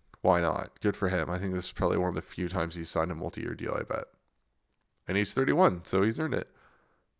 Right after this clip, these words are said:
Uh, twenty-eight-year-old Mark Jankowski, one year, seven hundred and seventy-five thousand with the Nashville Predators. Fine. This one seems weird. Why are you wasting a contract spot? But if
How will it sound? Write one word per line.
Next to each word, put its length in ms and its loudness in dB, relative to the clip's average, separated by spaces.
Uh, 240 6
twenty-eight-year-old 760 4
Mark 180 6
Jankowski, 840 2
one 360 4
year, 380 4
seven 320 2
hundred 300 4
and 120 -6
seventy-five 640 4
thousand 720 4
with 160 0
the 140 -4
Nashville 420 2
Predators. 800 4
Fine. 960 0
This 260 6
one 180 2
seems 400 -2
weird. 600 0
Why 140 4
are 60 2
you 120 0
wasting 320 -2
a 80 -6
contract 520 -4
spot? 420 0
But 260 -2
if 340 -8